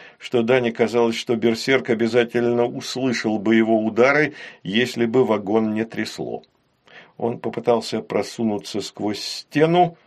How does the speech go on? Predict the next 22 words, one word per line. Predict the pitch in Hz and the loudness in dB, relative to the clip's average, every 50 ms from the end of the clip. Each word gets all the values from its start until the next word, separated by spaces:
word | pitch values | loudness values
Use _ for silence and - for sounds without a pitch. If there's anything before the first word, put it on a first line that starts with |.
| _ _ _ _ _ _ _ _ _ _ | _ _ _ _ _ _ _ _ _ _
но | 113 120 123 123 - _ _ | -6 -4 -4 -6 -8 _ _
там | 131 127 131 127 | -2 -2 -2 0
вагон | 101 104 104 107 113 127 123 123 - - | -2 -2 -2 0 0 0 0 0 -2 -8
уже | 117 110 107 123 113 | -10 -8 -4 -4 -2
заканчивался. | 110 120 120 - - 131 - - - - - - - - - - _ _ _ _ _ _ _ _ _ _ _ _ _ _ _ _ | 0 0 -2 0 0 0 -2 -2 -6 -10 -10 -12 -14 -16 -18 -20 _ _ _ _ _ _ _ _ _ _ _ _ _ _ _ _
Вокруг | 82 104 127 131 131 165 160 165 165 - | 0 0 0 2 2 0 0 0 0 -2
страшно | - - - 147 165 147 - - 143 139 | -8 -6 0 2 2 2 2 0 -4 -4
грохотало, | 123 139 147 139 - - 139 139 - - 165 156 143 120 107 | -2 0 -2 0 0 0 0 0 2 2 4 4 4 4 2
лязгало, | 107 117 127 147 143 131 117 110 113 113 107 104 95 - - _ _ _ - _ _ _ | 2 4 4 4 4 4 2 0 0 2 4 4 2 2 0 _ _ _ -20 _ _ _
играли | - 110 113 113 120 131 135 127 123 120 | -6 -6 -2 0 2 4 4 4 4 2
сцепки, | 117 - - - - 147 139 127 127 - - 117 | -2 -4 -8 -6 0 2 2 2 2 0 -2 0
внизу | 110 110 113 117 113 117 123 117 | 0 2 0 0 0 0 0 0
мелькали | 113 107 110 107 - 120 110 107 104 | 2 0 0 0 -2 -2 0 0 -2
шпалы. | - - - - 135 131 120 110 98 - - _ _ _ _ _ _ _ _ _ - | -4 -4 -2 0 0 2 2 0 0 -2 -6 _ _ _ _ _ _ _ _ _ -6
Не | - 127 139 | -2 0 2
решившись | 131 131 131 131 - 139 131 113 - 131 127 120 - | 4 4 2 2 0 -2 -2 -2 -2 -2 -2 -2 -4
прыгать, | - - 139 143 131 113 117 113 | -4 -2 0 0 2 2 2 0
чтобы | - - 127 117 107 117 | 0 0 0 0 2 2
не | 117 113 | 2 0
свалиться | 113 - 117 113 117 117 113 113 - 117 | 0 0 0 2 2 2 -2 -2 -6 -6
под | - 117 113 | -6 -6 0
колеса, | - 127 123 139 139 127 - 131 107 - | 2 2 2 4 2 2 2 2 0 0